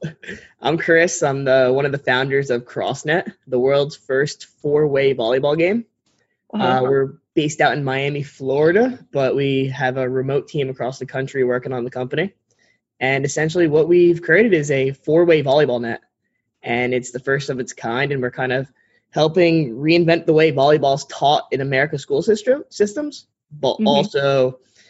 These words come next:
Speaker 1: it's just an awesome, fun game to play out at the beach or the park or with your friends. So, uh, really, really cool. We're doing a lot of cool things.
Speaker 2: Yeah, I saw a video on your website, and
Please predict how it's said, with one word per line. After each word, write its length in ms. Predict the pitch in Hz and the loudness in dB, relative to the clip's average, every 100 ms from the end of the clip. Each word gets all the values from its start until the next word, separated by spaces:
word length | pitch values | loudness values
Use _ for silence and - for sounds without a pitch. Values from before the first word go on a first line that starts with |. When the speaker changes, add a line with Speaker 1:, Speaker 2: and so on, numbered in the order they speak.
| _ | _
Speaker 1:
it's 200 | - 147 | -2 -2
just 180 | 143 143 | 0 0
an 100 | 123 - | -2 0
awesome, 360 | 123 156 - | 0 0 -4
fun 220 | 135 123 | -4 -4
game 180 | 131 131 | 0 0
to 60 | 113 | 0
play 180 | 123 117 | 0 0
out 100 | 110 | 0
at 140 | 104 | -6
the 40 | |
beach 280 | 113 123 123 | -6 -4 -4
or 40 | 110 | -6
the 80 | |
park 360 | - 117 113 127 | -6 -4 -4 -2
or 60 | 113 | -6
with 120 | 98 | -4
your 80 | 117 | -6
friends. 400 | - 110 104 - | -4 -4 -4 -8
So, 340 | 104 104 107 | -6 -4 -4
uh, 140 | 107 139 _ _ _ | -6 -10 _ _ _
really, 260 | - 165 165 | -2 2 4
really 200 | 151 139 | 4 2
cool. 180 | 139 127 | 0 -2
We're 80 | 120 | -2
doing 160 | 123 | -2
a 20 | |
lot 120 | 120 120 | -4 -6
of 60 | |
cool 120 | 123 | -6
things. 300 | 117 110 117 _ _ _ _ _ _ _ _ _ _ _ _ - | -8 -8 -12 _ _ _ _ _ _ _ _ _ _ _ _ -4
Speaker 2:
Yeah, 180 | 254 247 | 2 4
I 80 | 247 | 2
saw 300 | - 294 269 | 2 2 2
a 40 | |
video 300 | 233 233 214 | 2 4 2
on 160 | 190 190 | 2 -2
your 140 | 196 | -4
website, 560 | 185 185 - 233 247 269 | -2 -2 -2 -2 -2 -2
and 520 | - 190 180 175 185 | -6 -10 -10 -10 -10